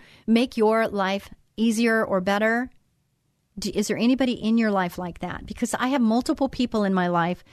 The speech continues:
that are like this for me. And I'm so grateful and thankful for them and what they bring to the table. Uh, you know, in business, you know, you want to have servants working with you. Because when you do that, it makes the burden light.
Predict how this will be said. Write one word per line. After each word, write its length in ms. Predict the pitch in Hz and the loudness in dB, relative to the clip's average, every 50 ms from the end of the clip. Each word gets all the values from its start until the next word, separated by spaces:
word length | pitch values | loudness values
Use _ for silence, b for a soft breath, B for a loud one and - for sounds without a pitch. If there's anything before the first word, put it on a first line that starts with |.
| b b b | b b b
that 260 | - 208 220 214 208 | 0 2 2 4 4
are 100 | 202 196 | 2 2
like 300 | 190 185 180 180 - - | 2 0 0 -2 -4 -8
this 320 | - 170 170 - - - - - | -10 -10 -10 -10 -14 -16 -18 -20
for 240 | _ - - 226 214 | _ -4 0 0 2
me. 260 | 202 190 175 80 - - _ _ _ _ _ _ _ _ _ _ _ _ _ _ _ | 0 0 -2 -6 -10 -16 _ _ _ _ _ _ _ _ _ _ _ _ _ _ _
And 100 | 233 247 | 0 2
I'm 100 | 233 220 | 2 0
so 260 | 226 - - 277 285 254 | -2 -2 0 0 0 2
grateful 380 | 269 262 254 240 - 226 208 | 2 0 0 0 -2 -2 -2
and 140 | 190 196 - | -2 -2 -2
thankful 320 | 208 190 196 - - 190 | -2 -4 -2 -2 -2 -4
for 220 | 180 - 196 175 175 | -2 -2 -2 -4 -2
them 240 | 180 180 175 180 - - _ _ _ _ _ | -4 -6 -6 -8 -12 -14 _ _ _ _ _
and 100 | 202 202 | 0 0
what 120 | 196 196 | 0 2
they 80 | - 208 | 0 -2
bring 180 | 202 214 214 202 | 0 0 -2 -2
to 100 | - 208 | -4 -6
the 100 | 190 180 | -8 -8
table. 580 | - 185 214 208 208 190 180 - - - - _ _ _ _ _ _ _ _ _ _ _ _ | -6 -4 -2 -2 -2 -2 -4 -6 -8 -10 -16 _ _ _ _ _ _ _ _ _ _ _ _
Uh, 320 | - 202 196 190 190 185 - | -2 0 0 0 0 -2 -4
you 100 | - 220 | -4 -2
know, 180 | 220 196 185 185 | -2 -2 -2 -2
in 200 | - 208 202 190 | -2 -2 0 2
business, 680 | - 240 277 285 262 247 196 170 - - - - - - | 2 2 2 2 0 -4 -6 -6 -8 -10 -10 -12 -12 -8
you 100 | 220 208 | -6 -6
know, 100 | 202 196 | -4 -2
you 220 | 202 208 208 220 | -2 0 0 0
want 320 | 202 208 208 214 226 240 - | 2 2 2 2 0 0 -2
to 60 | 262 | -6
have 420 | 208 - 208 190 190 185 190 185 b b b b b b | -6 -4 -2 -2 0 0 -2 -4 b b b b b b
servants 680 | - - - 294 311 339 302 262 202 165 123 - - 214 | -14 -6 -2 0 0 2 2 0 -2 -4 -6 -10 -8 -6
working 320 | 208 196 - 220 196 190 | -6 -4 -4 -4 -2 -2
with 240 | 190 190 185 - 185 | -2 -4 -4 -6 -10
you. 160 | 175 - - - - _ _ _ _ _ _ _ _ _ _ _ _ _ _ _ _ _ _ _ _ _ _ _ _ _ _ _ _ _ _ _ _ _ _ _ | -10 -10 -12 -16 -20 _ _ _ _ _ _ _ _ _ _ _ _ _ _ _ _ _ _ _ _ _ _ _ _ _ _ _ _ _ _ _ _ _ _ _
Because 440 | 240 233 - 233 262 240 233 233 247 | -6 -4 -2 -2 0 0 0 0 0
when 140 | 247 240 | 0 0
you 100 | 233 233 | 0 0
do 220 | 220 233 277 349 403 | 0 0 0 2 2
that, 180 | 320 262 233 | 2 2 2
it 100 | 214 214 | 0 -2
makes 200 | 220 226 226 - | -2 -6 -6 -6
the 100 | - 226 | -8 -6
burden 280 | 208 214 196 190 185 175 | -2 -2 -2 -2 -2 -2
light. 260 | 190 220 196 - - | -2 -2 -4 -4 -8